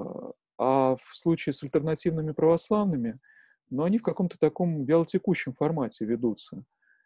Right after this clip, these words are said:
В конце концов, никого, э, в тюрьму не сажают и не убивают, а какие-то просто изъятия имущества происходят,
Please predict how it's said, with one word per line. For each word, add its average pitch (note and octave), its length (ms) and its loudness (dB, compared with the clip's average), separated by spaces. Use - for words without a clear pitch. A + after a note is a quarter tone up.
В - 40 -20
конце C3 240 0
концов, D3+ 440 0
никого, C#3 720 2
э, B2 40 -4
в - 840 -6
тюрьму C#3+ 320 -2
не C#3 100 -2
сажают D#3 580 2
и A3+ 40 0
не B3 120 -2
убивают, C#3+ 680 2
а - 60 -8
какие-то - 400 -2
просто B2 420 -2
изъятия C3 460 2
имущества C3 580 -4
происходят, A#2+ 680 -4